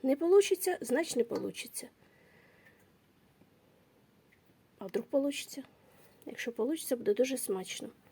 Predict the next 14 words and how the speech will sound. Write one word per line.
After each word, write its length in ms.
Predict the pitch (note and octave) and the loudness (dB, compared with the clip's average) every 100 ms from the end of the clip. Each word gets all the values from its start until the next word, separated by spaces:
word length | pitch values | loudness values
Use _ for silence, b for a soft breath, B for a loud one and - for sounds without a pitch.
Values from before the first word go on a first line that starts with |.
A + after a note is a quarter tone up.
| B B B B - | B B B B -12
Я 260 | G#3+ A3+ A3 | 0 2 2
куштувала 580 | A3+ - G#3+ G3+ F#3+ | -4 -4 0 0 -2
такі 260 | F#3+ - G3 | -6 -10 -4
в'ялені 360 | G3 G3 G3 G3+ | -2 -2 -6 -8
помідори. 600 | - G#3+ A#3 F#4 F#4 - - B B B B B - | -4 -4 0 2 2 -2 -10 B B B B B -4
Мені 260 | A3 A3+ | 0 2
дуже 260 | G#3 G#3+ - | 0 -4 -8
сподобались, 600 | - - - D#3+ - - | -10 -10 -10 -8 -10 -10
тому 220 | - A3+ | -8 -6
хочу 280 | G#3+ G3+ - | -6 -6 -6
зробити 380 | F#3+ G#3+ A#3+ - | -4 0 0 -2
сама. 320 | - F3+ F#3+ - B B B B B - - - - | -8 -8 -12 -16 B B B B B -18 -14 -12 -10
Ось 200 | B3+ - | -10 -10
так. 280 | - - | -14 -16